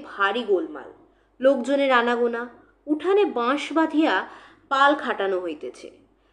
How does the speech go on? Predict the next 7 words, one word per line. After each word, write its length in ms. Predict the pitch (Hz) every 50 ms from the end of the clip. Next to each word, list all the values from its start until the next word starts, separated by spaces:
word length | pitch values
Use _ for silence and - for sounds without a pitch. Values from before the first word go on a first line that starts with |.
| _ _ _ -
বাড়ির 380 | 269 269 294 330 392 403 349
ঘরে 320 | 262 247 269 269 269 330 339
ঘরে 380 | 311 320 349 302 233 165 160 - - - - -
এবং 260 | - 277 277 302 302 285
বারান্দায় 680 | 254 262 240 240 262 294 311 320 294 285 233 202 233 240 - -
ঝাড় 400 | - - - 240 254 277 302 302 - -
টাঙাইবার 580 | 311 294 294 294 302 311 320 294 320 330 320